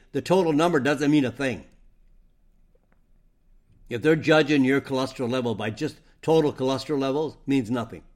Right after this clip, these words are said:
So remember, twenty-five percent of your body's cholesterol is found in the brain.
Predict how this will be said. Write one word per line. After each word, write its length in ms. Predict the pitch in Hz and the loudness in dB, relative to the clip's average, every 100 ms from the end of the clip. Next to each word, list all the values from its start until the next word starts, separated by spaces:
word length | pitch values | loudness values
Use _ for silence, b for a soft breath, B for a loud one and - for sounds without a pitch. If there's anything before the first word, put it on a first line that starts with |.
| _ _ _ _ _ _ _ _ _ _ _ _ _ _ _ _ _ _ _ _ _ _ _ _ _ _ _ _ - | _ _ _ _ _ _ _ _ _ _ _ _ _ _ _ _ _ _ _ _ _ _ _ _ _ _ _ _ -8
So 120 | 120 | -2
remember, 340 | 131 151 175 | 2 4 4
twenty-five 600 | 135 156 202 220 196 170 139 | 0 2 4 4 4 2 2
percent 340 | 135 175 156 | -2 0 0
of 140 | 120 | 0
your 100 | 120 | -2
body's 480 | 107 143 151 190 170 | -2 2 4 6 4
cholesterol 760 | - 131 143 180 - 120 101 123 _ _ _ _ _ - | 0 -4 0 0 -2 -6 -6 -10 _ _ _ _ _ -8
is 120 | 120 | -2
found 280 | 151 160 165 | 2 2 2
in 80 | |
the 80 | 165 | 2
brain. 480 | 147 165 190 120 - | 2 2 2 -2 -8